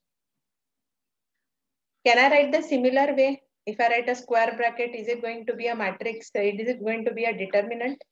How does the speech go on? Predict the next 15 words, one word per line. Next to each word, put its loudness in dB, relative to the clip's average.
How 6
the 4
elements -2
should -4
be 4
written? -4
You -4
should 2
write 2
the 4
elements 0
between -4
two 0
vertical 0
lines. -8